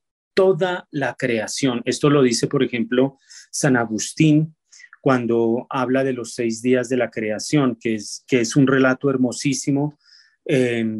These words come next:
pero a, aquí no lo voy a mencionar todo, pero Dios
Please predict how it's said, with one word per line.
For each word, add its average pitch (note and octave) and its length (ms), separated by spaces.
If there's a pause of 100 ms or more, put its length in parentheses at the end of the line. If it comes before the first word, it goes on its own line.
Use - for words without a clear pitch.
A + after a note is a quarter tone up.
(140)
pero A#2+ 300
a, B2 240
aquí B2 260
no B2+ 140
lo C3+ 100
voy E3 220
a C#3+ 60
mencionar C3 520
todo, C3+ 340 (280)
pero C3 240
Dios C#3+ 580